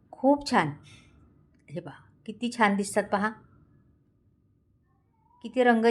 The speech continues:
छान आणि दिसतात पण छान. आता मी हे सर्व बांधून घेतल्यावर तुम्हाला दाखवते. हे बघा, सर्व झालेले आहे बांधून.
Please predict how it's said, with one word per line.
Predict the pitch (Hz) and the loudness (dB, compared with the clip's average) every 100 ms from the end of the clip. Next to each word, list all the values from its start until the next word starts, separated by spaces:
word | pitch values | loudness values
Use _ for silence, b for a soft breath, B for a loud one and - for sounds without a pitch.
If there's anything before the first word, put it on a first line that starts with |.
| 233 | 2
छान | 247 226 | 2 4
आणि | 220 226 | 4 4
दिसतात | 214 220 - 220 | 0 -2 2 2
पण | 233 233 | 2 0
छान. | 226 208 220 - _ _ _ _ _ _ _ _ _ _ _ - _ _ _ _ _ | 4 2 2 -10 _ _ _ _ _ _ _ _ _ _ _ -20 _ _ _ _ _
आता | - 196 | -8 -2
मी | 214 226 | 0 2
हे | 214 233 285 - | 2 2 0 -10
सर्व | - 226 220 220 | -2 2 4 6
बांधून | 220 190 208 214 | 6 6 2 2
घेतल्यावर | 220 214 208 233 | 0 4 4 4
तुम्हाला | 247 202 202 | 0 0 2
दाखवते. | 208 - 156 151 - - _ _ _ _ _ _ _ _ _ _ _ _ _ _ _ _ _ | 2 0 -10 -12 -20 -20 _ _ _ _ _ _ _ _ _ _ _ _ _ _ _ _ _
हे | 170 | -14
बघा, | 156 165 | -12 -12
सर्व | - 220 214 | 0 2 4
झालेले | 233 233 214 233 | 2 2 2 6
आहे | 240 240 | 8 8
बांधून. | 240 226 214 240 | 6 4 6 2